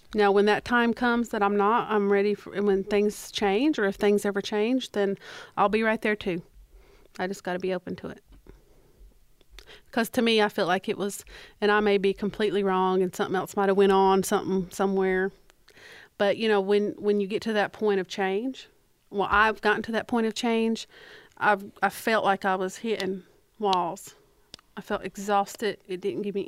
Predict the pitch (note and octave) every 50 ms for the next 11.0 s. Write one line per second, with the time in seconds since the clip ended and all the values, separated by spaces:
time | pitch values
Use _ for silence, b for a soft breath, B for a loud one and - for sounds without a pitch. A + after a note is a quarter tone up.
0 | G#3 G#3 G#3 G#3 G#3 F#3+ - G3+ G3+ G3+ G3+ G3 G3 G3 G3 G3 G3 G3 G3 -
1 | B B B B B B B B B B B B B B B - - G#3 G#3+ G#3
2 | G#3 G3+ G3+ G3 - A3 A3 G#3+ A3 G#3+ - - B3 A3+ A3 G#3+ - G#3+ G3+ F#3+
3 | - - A#3+ A3+ - F#3 G3+ - - F#3 F3 F3 - - - - B B B B
4 | B B B B B B B - - - A3 G#3+ G#3+ G3+ G#3 A3 A#3 - A3+ A3
5 | G#3+ G#3 G3 G3 F#3+ G3 G3+ G#3 G#3+ G#3 - - G3+ F#3 F#3+ F#3+ - - _ -
6 | - - C4+ D#4 F#4 F4+ E4+ E4 D#4+ D4 B3 A3 G#3 A#3 B3+ B3+ A3 G3+ F3 F3+
7 | G3 F#3 F3+ F3+ F3+ - - G3 F3 - - G3+ - - _ _ _ _ _ _
8 | _ _ _ _ _ _ _ _ _ _ _ _ _ _ _ - C4 D4 E4 D#4+
9 | - B3 A3 C#4 D4 D4 C4+ B3 A3+ G#3+ G#3 A3 B3 A#3+ - - - - - -
10 | G#3 G3 G#3 G#3 - - G#3+ G#3+ G#3+ G#3 - - - A#3 A3+ A#3 B3+ B3+ B3+ A#3+